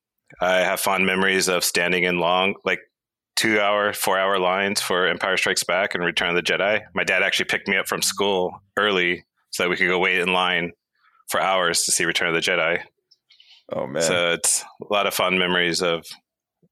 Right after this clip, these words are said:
Speaker 1: of the original trilogy, and then I, you know, I just grew up watching all of it. And
Speaker 2: Wow.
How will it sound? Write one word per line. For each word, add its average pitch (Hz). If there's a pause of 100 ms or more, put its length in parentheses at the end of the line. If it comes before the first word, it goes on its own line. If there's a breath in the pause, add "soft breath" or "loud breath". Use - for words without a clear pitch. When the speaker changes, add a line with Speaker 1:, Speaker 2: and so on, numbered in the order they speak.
(200)
Speaker 1:
of 90
the 95
original 98
trilogy, 90
and 87
then 87
I, 87 (260)
you 101
know, 90
I 82 (380)
just -
grew 90
up 85 (380)
watching 85
all 85
of 82
it. 87
And 82 (640)
Speaker 2:
Wow. 87